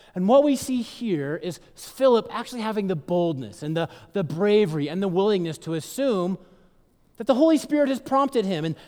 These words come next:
the Holy Spirit's been working in that person too. And we're gonna find it out together. We're gonna have some sort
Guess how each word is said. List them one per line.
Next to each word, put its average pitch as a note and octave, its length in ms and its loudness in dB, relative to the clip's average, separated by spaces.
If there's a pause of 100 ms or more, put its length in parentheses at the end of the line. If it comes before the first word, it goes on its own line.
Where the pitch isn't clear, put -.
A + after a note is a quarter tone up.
the G3+ 160 2
Holy D#4 200 6
Spirit's C#4 240 0
been A#3 160 0
working B3+ 260 4
in G3+ 120 -2
that A#3+ 200 -4
person A3+ 400 -4
too. C3+ 500 -6 (640)
And G#3+ 120 0
we're D#4 80 6
gonna D4 180 4 (240)
find C#4+ 340 0
it B3 100 2
out G#3+ 220 4 (120)
together. D#3+ 640 0 (1400)
We're D4+ 120 2
gonna C#4+ 140 0
have B3+ 400 2
some D4 480 4
sort G#3 560 6